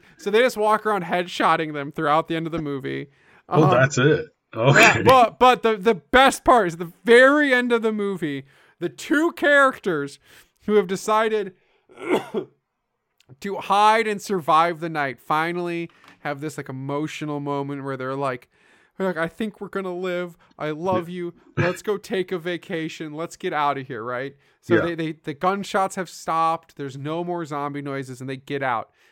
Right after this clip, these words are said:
Speaker 1: They come out of their hiding spot in the barn, and they walk outside.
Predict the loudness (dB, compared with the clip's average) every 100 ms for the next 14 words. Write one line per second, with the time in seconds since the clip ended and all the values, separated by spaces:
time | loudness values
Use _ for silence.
0 | _ -12 -4 0 2 2 2 -2 -4 -4
1 | -6 -8 -4 -4 -4 -10 -8 -6 -6 -8
2 | -14 _ _ -14 -8 -8 -6 -2 0 0
3 | -2 -4 -6 -4 0 0 -2